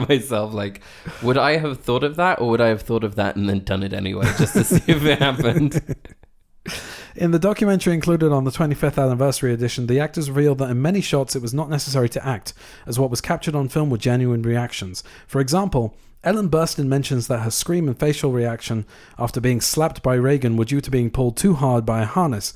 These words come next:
Speaker 1: Hmm.
Speaker 2: Linda Blair's screaming was a reaction to being bounced around on her bed. William O'Malley, here we go. William O'Malley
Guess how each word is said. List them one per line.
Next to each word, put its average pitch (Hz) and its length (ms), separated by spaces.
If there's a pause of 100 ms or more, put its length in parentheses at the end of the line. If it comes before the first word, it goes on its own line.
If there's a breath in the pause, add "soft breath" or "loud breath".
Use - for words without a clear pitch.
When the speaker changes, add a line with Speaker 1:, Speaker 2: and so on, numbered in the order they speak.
(120)
Speaker 1:
Hmm. 107 220
Speaker 2:
Linda 180 220
Blair's 151 300
screaming 175 400
was 123 160
a 123 40
reaction 135 340
to 123 60
being 123 200
bounced 127 300
around 120 240
on 104 120
her 104 100
bed. 139 280 (300 loud breath)
William 131 300
O'Malley, 131 560
here 123 320
we 113 120
go. 98 300 (380 loud breath)
William 196 320
O'Malley 131 580